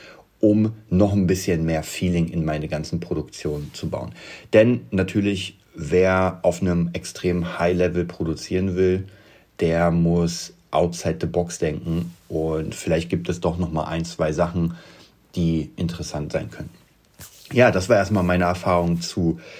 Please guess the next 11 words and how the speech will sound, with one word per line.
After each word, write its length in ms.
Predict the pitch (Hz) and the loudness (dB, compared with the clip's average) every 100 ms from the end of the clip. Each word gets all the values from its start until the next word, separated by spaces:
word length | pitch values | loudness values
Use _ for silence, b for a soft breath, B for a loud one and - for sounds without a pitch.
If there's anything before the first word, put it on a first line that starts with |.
| B B | B B
Logic. 500 | 101 110 123 127 - | 6 8 6 2 2
Also 320 | 95 90 90 | 4 4 2
von 260 | - 92 | 2 0
mir 260 | 87 101 110 | 4 4 4
auf 180 | 101 95 | 2 0
jeden 160 | 98 | -2
Fall 220 | 101 98 92 | 0 -2 0
erstmal 680 | 95 104 - 101 95 95 92 B B - | 2 2 0 0 4 2 0 B B 0
ein 240 | 90 87 | 2 4
Daumen 320 | 92 98 95 | 6 6 6
hoch. 440 | 92 107 147 - | 6 6 6 4